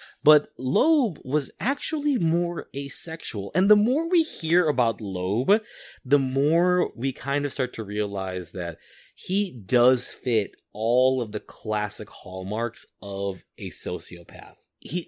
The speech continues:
it's, it's not like he had a bisexuality or a heterosexuality or a homosexuality. It really was asexual for him. Sex for him was really more about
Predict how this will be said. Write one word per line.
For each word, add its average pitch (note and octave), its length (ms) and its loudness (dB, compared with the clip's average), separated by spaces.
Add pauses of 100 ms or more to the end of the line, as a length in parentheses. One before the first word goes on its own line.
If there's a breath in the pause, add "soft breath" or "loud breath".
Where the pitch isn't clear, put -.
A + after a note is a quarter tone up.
(120)
it's, - 240 -6
it's D#3+ 180 -2
not G3 280 0
like A3 200 -6
he D#3 720 -10
had C3+ 520 0 (440 soft breath)
a A2 100 0
bisexuality B2 1200 0
or G2 200 -4
a F#2 40 -8
heterosexuality A#2+ 960 -2
or F2+ 100 -2
a E2+ 60 -8
homosexuality. A2 1040 -4 (340 loud breath)
It D#3 140 4
really B3+ 380 4
was D3 480 4 (120)
asexual C#3+ 720 -4
for F3+ 380 -4
him. G#2 300 -2 (280 loud breath)
Sex - 420 0
for F3 180 -2
him E3+ 320 -2
was G#2+ 200 -2
really F#3 300 2
more C#3 280 0
about F#2 420 -2